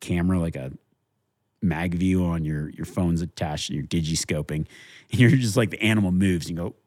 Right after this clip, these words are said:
"Ooh," you undo one thing and it goes down and right at the same time. You're like, "Oh, crap. Now I gotta find this thing at full magnification with the camera on here." And that's, that's frustrating. Where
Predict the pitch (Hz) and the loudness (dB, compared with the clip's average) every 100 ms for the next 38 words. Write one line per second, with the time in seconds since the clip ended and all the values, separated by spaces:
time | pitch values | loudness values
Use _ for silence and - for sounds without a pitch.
0 | 185 - 127 117 113 113 110 101 113 110 | 2 4 4 6 6 6 4 4 2 2
1 | 101 98 90 92 101 113 117 110 101 104 | 0 -4 -2 0 2 2 2 0 0 0
2 | - - 71 90 73 - - 82 - 92 | -4 -16 -8 -6 -4 -8 -10 -6 -4 -2
3 | 85 85 76 80 78 - 69 62 55 - | -2 -4 -6 -6 -8 -10 -16 -14 -12 -8
4 | - - - - 85 85 80 87 76 76 | -8 -8 -4 0 0 0 -4 -4 -4 -4
5 | - 71 - - 90 78 76 76 71 71 | -4 -6 -8 -2 -2 0 -4 -8 -6 -6
6 | 71 71 - - - - - - _ _ | -6 -8 -10 -18 -20 -20 -20 -20 _ _
7 | _ - - 131 117 110 95 80 82 82 | _ -4 2 6 8 6 2 0 -2 -2
8 | 85 _ - 110 104 101 - - 85 78 | -6 _ 2 4 4 0 -8 -6 -6 -4
9 | 80 73 87 98 127 135 | -4 -4 0 4 6 6